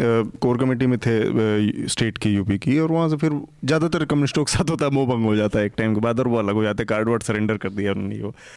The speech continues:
तो वो पूरा डिस्कनेक्ट को उन्होंने बहुत देसी अंदाज में जो, अ, किया था ना, कि वो इतने भारी भारी शब-, शब्द और वो जो बंगाल लॉबी का असर है, प्रोलेटरिएट,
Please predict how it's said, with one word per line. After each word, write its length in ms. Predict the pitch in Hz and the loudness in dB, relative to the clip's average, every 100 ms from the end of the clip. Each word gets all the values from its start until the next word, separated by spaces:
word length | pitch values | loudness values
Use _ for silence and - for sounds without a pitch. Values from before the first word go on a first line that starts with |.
| _ | _
तो 60 | 226 | -4
वो 220 | 202 214 | -2 -2
पूरा 280 | - 185 214 | -2 -2 0
डिस्कनेक्ट 580 | 160 156 196 190 214 - | 0 -2 -2 -2 -2 -2
को 100 | 220 | 0
उन्होंने 240 | 214 226 | 2 2
बहुत 160 | 196 170 | 0 0
देसी 340 | 139 131 185 | 0 0 0
अंदाज 300 | 139 117 107 | 2 2 2
में 460 | 107 104 - 90 110 | 0 0 -2 -6 -2
जो, 240 | 113 107 | 0 0
अ, 40 | - - 110 107 - 69 - | -2 -4 -2 -2 -4 -10 -6
किया 200 | 123 117 | -2 -2
था 120 | 107 139 | 0 0
ना, 100 | 165 | 0
कि 120 | 147 | 0
वो 200 | 139 156 | 0 0
इतने 360 | 139 143 185 | 0 0 0
भारी 380 | 208 107 107 170 | 0 0 0 0
भारी 280 | 180 127 127 | 2 0 0
शब-, 340 | 117 110 113 | -2 -4 -4
शब्द 300 | - 127 120 | -4 -4 0
और 140 | 127 117 | 0 0
वो 200 | 123 127 | 0 0
जो 100 | 127 | 0
बंगाल 420 | 117 113 110 131 | 0 -2 0 0
लॉबी 360 | 127 104 113 127 | 0 -2 -2 -2
का 160 | 120 | -2
असर 200 | 107 120 | -2 -2
है, 60 | 120 | -2
प्रोलेटरिएट, 880 | - 123 117 117 107 110 110 110 | -2 0 0 -2 -4 -2 0 0